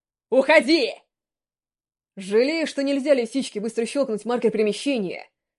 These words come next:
я с помощью своей накоформы стеганул в её сторону, активируя покровительство. Чёрная дымчатая стрела с тихим стуком воткнулась в сферу и упала, не нанеся повреждений. А я мягко приземлился на ноги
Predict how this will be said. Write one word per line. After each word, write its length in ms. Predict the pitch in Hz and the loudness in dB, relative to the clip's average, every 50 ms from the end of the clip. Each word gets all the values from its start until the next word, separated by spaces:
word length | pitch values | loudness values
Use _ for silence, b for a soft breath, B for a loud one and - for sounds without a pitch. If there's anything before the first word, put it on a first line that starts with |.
| _ _ | _ _
я 220 | - 180 202 214 208 | -8 -2 -2 -2 -2
с 40 | |
помощью 340 | 208 - 262 269 240 - 226 | 0 0 0 0 0 -2 -4
своей 220 | - - 233 233 226 | -2 -2 -2 0 0
накоформы 600 | 220 208 226 208 - - 262 247 214 190 175 165 | 0 -2 -2 -4 -2 -2 -2 -2 -2 -2 -6 -10
стеганул 360 | - - 208 214 240 269 269 | -6 0 2 2 2 2 2
в 40 | 262 | 0
её 100 | 262 262 | 0 -2
сторону, 640 | 262 - - 294 214 196 190 175 - - - _ _ _ _ _ _ | -4 -4 -2 0 0 0 -2 -6 -10 -14 -18 _ _ _ _ _ _
активируя 560 | - 196 190 - - 214 214 226 240 220 220 | -8 -8 -8 -6 -6 -4 0 2 4 4 4
покровительство. 880 | - 214 - 233 240 254 247 - - 180 - - - 185 170 - - - _ _ _ _ _ _ _ _ _ _ | 2 2 2 2 2 2 2 -2 -4 -8 -8 -12 -10 -8 -8 -8 -10 -14 _ _ _ _ _ _ _ _ _ _
Чёрная 440 | - - 247 285 320 311 302 294 | -10 -4 -2 0 0 2 0 0
дымчатая 400 | 247 269 285 262 - 254 247 247 | 0 0 -2 -2 -2 -2 -2 -2
стрела 400 | 220 - - 220 220 247 269 220 | -2 0 0 2 2 2 2 0
с 80 | 196 - | -2 -4
тихим 240 | - 240 - 233 214 | -8 -8 -6 -6 -6
стуком 320 | - - - 269 - 214 | -6 -6 -6 -4 -2 0
воткнулась 500 | 196 285 - - 226 254 254 202 180 180 | 0 0 0 0 -2 -2 0 -2 -2 -6
в 40 | - | -8
сферу 340 | - - 262 233 175 160 - - - _ _ _ _ _ _ _ | -6 -2 -2 -2 -2 -2 -6 -12 -16 _ _ _ _ _ _ _
и 140 | 202 214 | 0 2
упала, 600 | 226 233 226 226 - 254 202 180 170 160 - - - | 2 2 2 2 2 2 2 2 0 -4 -10 -12 -10
не 100 | 180 180 | -8 -6
нанеся 280 | 185 190 196 196 - 202 | -6 -4 -4 -2 0 0
повреждений. 760 | 214 214 220 220 208 190 214 247 214 180 170 - - - _ _ _ _ _ _ _ _ _ _ - | 2 2 2 2 0 -2 -2 -2 -2 -2 -4 -8 -12 -18 _ _ _ _ _ _ _ _ _ _ -6
А 100 | 262 294 | -4 -2
я 180 | 349 339 349 | -2 -2 -2
мягко 220 | 320 320 294 302 277 | -2 -2 -2 0 0
приземлился 500 | 262 262 220 233 262 269 254 - 214 202 | 2 2 0 0 -2 -2 -4 -4 -4 -4
на 160 | 208 233 247 | -4 -4 -4
ноги 440 | 214 190 170 - 170 - - - | -6 -6 -8 -8 -12 -12 -14 -16